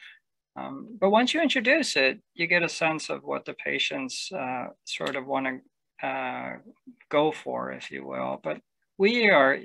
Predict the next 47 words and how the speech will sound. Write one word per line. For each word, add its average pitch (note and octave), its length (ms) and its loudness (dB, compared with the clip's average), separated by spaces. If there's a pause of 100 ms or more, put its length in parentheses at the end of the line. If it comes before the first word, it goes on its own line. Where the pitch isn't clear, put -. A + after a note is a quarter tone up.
(540)
you E3 120 -8
know, C#3 280 -2 (1160)
you F3+ 60 -2
know, E3 140 6
if G3 260 2
I A#3 140 8
introduce F3+ 520 2
this D#3 180 -6
tomorrow C#3+ 380 4
to C#3 80 0
my C3 140 0
next C#3 300 -4
patient, C#3+ 480 -2 (380)
they're F3 180 2
gonna E3+ 180 2
say C#3 240 0
no, B2 280 -4 (380)
largely F3+ 280 4
because C#3+ 320 2
of C3+ 80 -4
the B2+ 60 -4
way B2+ 200 2
I B2+ 60 -2
present C3+ 380 -2
it. G#2 140 -6 (480)
I'm - 80 -10
gonna C3+ 180 -10
be C3+ 60 -10
like, B2 220 -8
"I A#1 140 -2
don't C3 200 2
know B2+ 160 -2
if - 120 -12
it's - 140 -14
gonna - 220 -8
work." F3+ 380 2
It's, - 400 -10
uh, A2+ 220 -6 (440)
you D3+ 160 -10
know, - 100 2
<laughs> - 920 -4
and, D#3 100 -2
you D#3+ 120 4
know, D3+ 100 10
and, D3+ 420 4 (220)
and, D3+ 260 6
um, D3 500 6